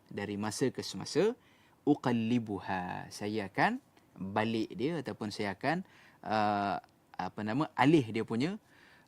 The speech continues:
uh, arah itu. "Wa min waqtin li akhar." Dan dari masa ke semasa saya akan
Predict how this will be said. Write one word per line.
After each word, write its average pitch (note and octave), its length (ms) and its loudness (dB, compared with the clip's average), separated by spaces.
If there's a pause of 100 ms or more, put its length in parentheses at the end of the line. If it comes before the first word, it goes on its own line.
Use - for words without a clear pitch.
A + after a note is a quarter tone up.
uh, - 240 2
arah A#2 240 6
itu. - 160 -10 (400)
"Wa A#2 160 2
min A#2 320 2
waqtin A2+ 480 0
li G2 160 -4
akhar." E3 560 2 (160)
Dan G#2 160 -6
dari G2+ 160 -4
masa A2 240 -4
ke D3 80 -2
semasa D3 400 2
saya A2+ 240 -2
akan E3 240 0